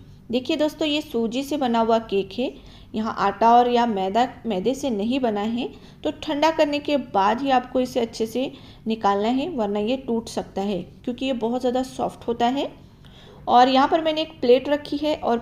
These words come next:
प्लेट के ऊपर इस तरीके से हम फ्लिप करेंगे तो ये केक बहुत आसानी से निकल जाएगा। आप देख सकते हैं इसके उल्टी साइड, मतलब अपोजिट साइड भी कितना अच्छा कलर आया है,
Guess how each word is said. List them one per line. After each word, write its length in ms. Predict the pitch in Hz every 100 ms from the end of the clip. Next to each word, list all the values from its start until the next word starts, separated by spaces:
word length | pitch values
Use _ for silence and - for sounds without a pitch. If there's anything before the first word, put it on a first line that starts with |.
| -
प्लेट 340 | 247 277 285
के 80 | 294
ऊपर 260 | 277 285
इस 260 | 247 262 -
तरीके 300 | 254 254 254
से 140 | 254 254
हम 240 | 254 269
फ्लिप 300 | 277 - 220
करेंगे 420 | - 233 226 233 269
तो 140 | 269
ये 180 | 233 233
केक 280 | - 240 240 -
बहुत 400 | 226 220 247 277
आसानी 340 | 254 254 220 220
से 140 | 220
निकल 360 | 254 220 196 196
जाएगा। 460 | 202 185 185 190 185 - - - -
आप 100 | - 254
देख 280 | 254 339
सकते 320 | 339 381 - 302
हैं 240 | 302 311
इसके 440 | 262 262 - 277 285 - - -
उल्टी 320 | 269 269 311
साइड, 300 | 302 226 220
मतलब 300 | 233 254 254 -
अपोजिट 520 | 247 247 262 311 302
साइड 400 | - 247 254 254
भी 140 | 269
कितना 440 | 277 277 269 277 294
अच्छा 360 | 277 285 285 277
कलर 320 | 277 220 226
आया 220 | 226 226
है, 200 | 247 254